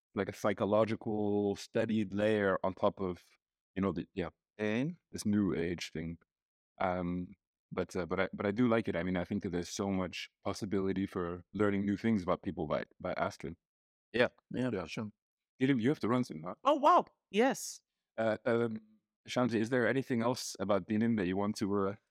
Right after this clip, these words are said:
Speaker 3: Before, before, before I drop the, drop the mic?
Speaker 2: Well, let's see. I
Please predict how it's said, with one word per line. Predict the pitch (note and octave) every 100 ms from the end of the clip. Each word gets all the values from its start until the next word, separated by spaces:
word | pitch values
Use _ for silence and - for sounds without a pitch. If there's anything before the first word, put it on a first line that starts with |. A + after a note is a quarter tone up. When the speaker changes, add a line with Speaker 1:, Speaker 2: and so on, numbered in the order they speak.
| _ -
Speaker 3:
Before, | F3 C#4 G#3+ B3+
before, | G3 A#3 A3 G#3 G3 F#3+ A3 - - -
before | - - F3 E3+ G3
I |
drop | D3+ G#3+ -
the, | F#3 F3
drop | D#3+ G3 F3+
the |
mic? | F3+ F#3 A3+ - _ _ - _ - _ - _ _ _ _ _ _ _ _
Speaker 2:
Well, | B2
let's | D#3+ E3+
see. | G3
I | F3